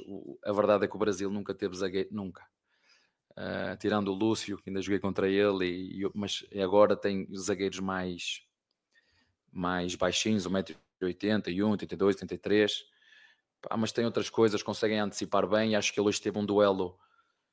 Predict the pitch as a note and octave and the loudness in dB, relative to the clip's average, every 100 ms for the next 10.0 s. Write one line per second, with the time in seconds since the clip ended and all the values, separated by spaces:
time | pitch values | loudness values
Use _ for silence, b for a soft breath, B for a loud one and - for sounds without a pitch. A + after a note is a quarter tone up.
0 | _ _ _ _ _ _ F2+ A#2 C3 A#2+ | _ _ _ _ _ _ 0 6 8 8
1 | G#2 - A2+ A2+ A2+ A2+ A2 G2 - _ | 6 2 4 6 6 4 2 0 -6 _
2 | _ _ _ G#2+ A#2 B2+ A2+ G2 A2 A2+ | _ _ _ 2 4 4 2 2 4 6
3 | A2 G#2+ F#2+ - - - - A2 G2+ G#2 | 8 8 4 -2 -2 -6 -2 0 2 2
4 | G2 G#2+ G#2 - G2+ A2 G#2 G2 F2+ G#2+ | 4 2 2 0 0 0 0 -2 -2 0
5 | G2+ G2 A2 A2+ A2 G2 - F#2+ - A2 | 2 4 6 4 2 -2 -8 -8 -6 -6
6 | A2 A2 G#2+ G2 F#2+ F#2+ G2 F#2+ F#2 b | -4 -4 -6 -8 -14 -8 -6 -6 -10 b
7 | b b b b - - G2+ A2 A2 F#2+ | b b b b -2 4 6 8 6 4
8 | G#2 G#2 G#2+ G#2+ A2 G2 G2 F#2 G2 - | 0 4 6 6 4 2 -6 -8 0 0
9 | A#2 A#2 A2+ G#2+ G#2+ - - G2+ F#2 F#2 | 2 2 4 6 4 2 -4 -4 -4 -10